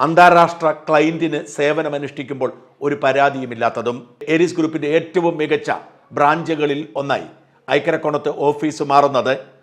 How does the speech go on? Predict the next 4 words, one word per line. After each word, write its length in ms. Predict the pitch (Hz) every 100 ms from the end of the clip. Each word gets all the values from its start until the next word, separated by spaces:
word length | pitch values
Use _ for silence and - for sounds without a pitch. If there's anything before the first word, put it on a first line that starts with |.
| _ -
സ്ത്രീകളുടെ 680 | - 156 170 180 170 156 151 -
താല്പര്യവും 580 | 143 147 165 151 139 135 135 147
കൂട്ടായ്മയും 500 | 143 139 139 131 120
കൊണ്ടാണ്. 340 | 113 117 123